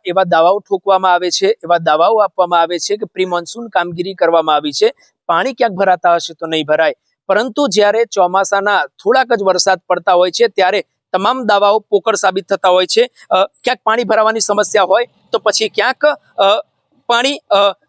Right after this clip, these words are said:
અ, એકઠું થવાની સમસ્યા હોય. બોપલ ગુમા ગામના દ્રશ્યો બતાવીએ કે બોપલ ગુમા ગામ ખાતે અત્યારે પહોંચ્યા છીએ. સ્થાનીનો આક્ષેપ છે, સ્થાનિકોનો, કે વારંવાર રજૂઆત કરવા છતાંય ના કોર્પોરેશન અમારી રજૂઆત સાંભળી રહ્યા છે, ના કોર્પોરેટર.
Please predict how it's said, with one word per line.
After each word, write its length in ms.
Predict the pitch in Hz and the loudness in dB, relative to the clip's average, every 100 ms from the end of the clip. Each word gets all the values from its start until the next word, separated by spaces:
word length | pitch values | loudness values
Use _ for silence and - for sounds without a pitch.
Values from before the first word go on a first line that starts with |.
| _ - | _ -2
અ, 80 | 214 | 0
એકઠું 380 | 247 240 247 247 | 0 0 0 -2
થવાની 280 | 214 208 202 | 0 -2 -2
સમસ્યા 420 | 208 196 185 185 | -2 -2 0 2
હોય. 180 | 190 165 - | 2 0 0
બોપલ 340 | 208 208 269 | 0 2 -2
ગુમા 260 | 240 226 262 | -2 -2 0
ગામના 340 | 214 220 240 | 0 0 0
દ્રશ્યો 320 | 208 208 - 233 | 0 0 2 0
બતાવીએ 580 | 196 190 190 233 269 | 2 0 0 0 -2
કે 160 | 220 240 | -2 -2
બોપલ 380 | 208 190 226 247 | 0 0 -2 -4
ગુમા 380 | - 170 190 220 | -6 -4 -2 0
ગામ 220 | 196 220 | -2 -2
ખાતે 260 | 214 - | -4 -4
અત્યારે 220 | 208 208 202 | -2 -2 -2
પહોંચ્યા 420 | 196 185 220 214 | -2 0 0 -2
છીએ. 300 | - 208 240 _ _ _ | 0 0 0 _ _ _
સ્થાનીનો 560 | - - 196 196 269 269 | -16 -6 -4 -2 0 2
આક્ષેપ 460 | 226 202 - 233 254 | 0 0 2 2 0
છે, 320 | - 233 247 | 0 2 2
સ્થાનિકોનો, 680 | 247 185 190 208 240 240 | 0 -4 -2 -2 0 2
કે 140 | 240 226 | 2 2
વારંવાર 560 | 185 180 226 202 220 | 2 2 0 0 0
રજૂઆત 360 | 214 190 202 214 - | 0 0 0 0 0
કરવા 220 | 202 208 | 0 0
છતાંય 380 | - 190 202 165 _ _ - | -2 -2 0 0 _ _ -6
ના 160 | 190 226 | -4 -2
કોર્પોરેશન 680 | 208 196 196 190 180 254 | 0 0 2 2 2 2
અમારી 220 | 247 240 240 | 2 0 0
રજૂઆત 360 | 226 202 220 | 0 2 0
સાંભળી 340 | 220 202 190 214 | 0 -2 -2 0
રહ્યા 220 | 208 202 | 0 0
છે, 160 | - | -2
ના 120 | 233 226 | -4 -2
કોર્પોરેટર. 640 | 202 180 185 175 165 180 | 0 -2 -2 -2 0 -2